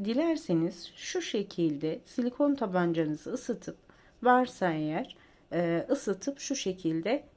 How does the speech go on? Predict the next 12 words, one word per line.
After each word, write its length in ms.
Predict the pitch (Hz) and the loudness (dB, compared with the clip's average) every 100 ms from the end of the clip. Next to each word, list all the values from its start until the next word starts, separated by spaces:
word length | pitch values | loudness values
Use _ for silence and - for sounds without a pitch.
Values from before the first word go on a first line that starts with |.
| - | 0
yapıştırabilirsiniz. 1200 | 233 - - 185 226 185 160 156 - 170 147 - - - - - | 0 0 -4 0 0 2 0 0 -4 -8 -8 -10 -20 -20 -12 0
Ama 340 | 339 202 226 - _ - | 4 4 0 -8 _ 2
ben, 240 | 269 330 - | 4 4 -2
e, 320 | 202 190 180 185 | -4 0 0 0
silikon 440 | - 269 269 285 | 0 0 4 2
tabanca 540 | 269 220 220 214 208 | 4 0 0 -2 -2
olmasına 720 | - 175 180 185 - 277 240 185 | 2 2 2 0 -2 -2 0 0
rağmen 460 | 240 208 170 190 - - - _ _ _ - | 0 0 -2 -2 -6 -20 -20 _ _ _ -4
dikmeyi 520 | 277 - 254 240 220 - - _ - | -2 0 -2 0 -4 -10 -20 _ -4
tercih 380 | 175 156 156 156 | -2 -2 -4 -6
ediyorum 440 | 147 156 147 151 | -4 -4 -4 -6
arkadaşlar. 880 | 147 151 139 147 - - 285 - | -8 -10 -12 -12 -12 -10 -10 -10